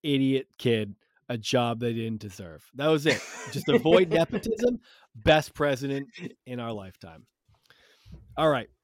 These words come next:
Speaker 1: So now he's in charge. Men were returning from home after David had killed the Philistine. I guess that's, I think that might be Goliath. I'd have to go back and check. Don't quote me on that. This pleased all the, um,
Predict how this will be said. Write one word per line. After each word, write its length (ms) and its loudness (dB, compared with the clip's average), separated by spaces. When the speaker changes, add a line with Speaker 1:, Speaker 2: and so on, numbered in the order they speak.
Speaker 1:
So 380 6
now 240 2
he's 140 2
in 80 -4
charge. 600 4
Men 280 0
were 120 6
returning 400 0
from 180 -2
home 300 2
after 280 -2
David 340 2
had 140 -2
killed 220 0
the 60 -6
Philistine. 760 0
I 120 -8
guess 260 0
that's, 400 0
I 80 -14
think 220 -10
that 140 -4
might 200 0
be 80 -2
Goliath. 500 0
I'd 120 -2
have 100 -6
to 80 -14
go 140 -2
back 220 -4
and 100 -8
check. 400 2
Don't 240 -8
quote 260 0
me 80 -4
on 140 -2
that. 240 -4
This 160 2
pleased 400 4
all 160 4
the, 100 -8
um, 460 -4